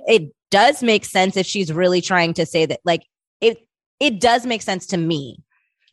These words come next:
because it's a tactic. That's, that's the sense that that makes to me. She's trying to prove that she really is taking a break. That is her proof by blocking someone who actually says nice things about her.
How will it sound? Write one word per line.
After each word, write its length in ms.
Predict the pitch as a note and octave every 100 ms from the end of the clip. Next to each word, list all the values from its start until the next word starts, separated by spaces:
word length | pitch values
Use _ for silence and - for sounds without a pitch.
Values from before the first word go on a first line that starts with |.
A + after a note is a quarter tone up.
| -
because 440 | F#3+ G#3+ F#3 F3+ _ _ _ _ _ _ _ _ _ _ _
it's 140 | A3 G#3+
a 60 |
tactic. 680 | - G#3 F#3 - - - _ _ _ _ _ _ _ _ _ _ -
That's, 280 | F3+ F3+ - _ -
that's 260 | F3 D#3+
the 120 | - E3+
sense 280 | F3+ D#3 -
that 180 | D3+
that 180 | D3+ C3+
makes 240 | D3 C#3+ -
to 100 | D#3
me. 160 | C3+
She's 240 | C#3+ D3 C#3
trying 320 | - D#3+ E3
to 220 | - D#3 -
prove 480 | - D#3 D3+ D#3 D3+
that 140 | D3
she 140 | - D#3+
really 380 | C#3+ D3 C#3+
is 200 | C#3 C#3+
taking 320 | - D3+ D3+ D3
a 40 |
break. 360 | C#3 E3 C3+ -
That 160 | C3+
is 160 | C#3 -
her 280 | D3+ C#3 - _
proof 460 | - F3 C3+ D#3+ - _ _ _
by 320 | - D#3 C#3+ - -
blocking 380 | D#3+ D3 C#3+ C#3
someone 320 | C#3+ C#3 C#3
who 500 | C3+ D#3 D3+ C#3 F#3 _ _ _ _ -
actually 500 | D#3 C#3+ - D#3+ D3+
says 260 | - D3
nice 260 | D3 D3 D3
things 220 | F3+ F#3
about 220 | C#3+ C3+
her. 260 | C3+ A#2+ -